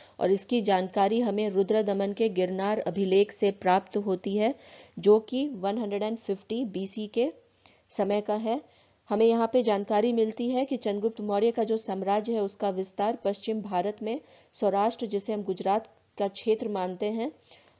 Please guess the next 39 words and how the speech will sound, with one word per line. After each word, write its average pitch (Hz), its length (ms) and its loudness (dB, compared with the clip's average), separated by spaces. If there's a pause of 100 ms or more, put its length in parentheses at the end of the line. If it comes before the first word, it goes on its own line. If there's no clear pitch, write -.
(160)
तक 220 180 4
अधिकार 208 440 2
कर 214 220 2
लिया 202 260 2
था 226 200 -2
और 254 140 0
उस 233 260 0
समय 220 240 -2
उसने 202 340 0
पुष्यगुप्त 220 800 0
नामक 220 420 -2 (100)
एक 196 160 -2
राष्ट्रीय 214 720 0 (320)
जो 208 140 4
राज्यपाल 214 680 4
था 247 200 -2
उसे 220 420 -2
नि-, 190 240 -8
उसकी 233 320 -8
नियुक्ति 202 580 -6
की 226 160 -6
गई 202 200 0
थी 240 300 -8 (320)
और 185 140 0
इसी 247 380 -4 (240)
राष्ट्रीय 196 680 0
के 233 180 -2
द्वारा 190 380 0
जो 208 140 -4
है, 220 160 -4
जिसका 190 280 -8
नाम 190 200 -6
पुष्यगुप्त 196 760 -6
है, 240 160 -6 (640)
सुदर्शन 196 640 -2
झील 220 360 -6
का 220 240 -2
निर्माण 185 520 -4
करवाया 180 600 -4